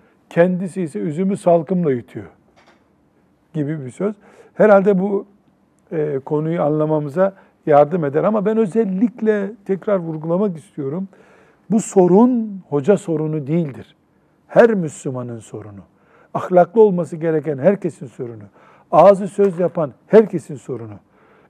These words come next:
E, ö-, bence, e, hocalardan önce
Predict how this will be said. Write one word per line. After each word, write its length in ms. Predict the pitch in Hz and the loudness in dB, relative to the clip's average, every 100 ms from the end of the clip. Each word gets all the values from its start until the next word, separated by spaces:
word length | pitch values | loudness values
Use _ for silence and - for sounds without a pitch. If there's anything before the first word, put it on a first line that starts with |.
| - | -2
E, 40 | 180 - - 185 - | -2 -4 -14 -6 4
ö-, 160 | 202 | 4
bence, 380 | 170 220 180 180 - _ _ _ _ | 4 -2 -2 -6 -6 _ _ _ _
e, 40 | 165 | -6
hocalardan 1000 | 151 147 120 160 165 190 185 175 214 | -4 -4 0 2 2 2 2 0 -2
önce 420 | 185 156 143 208 | -2 -4 -2 -4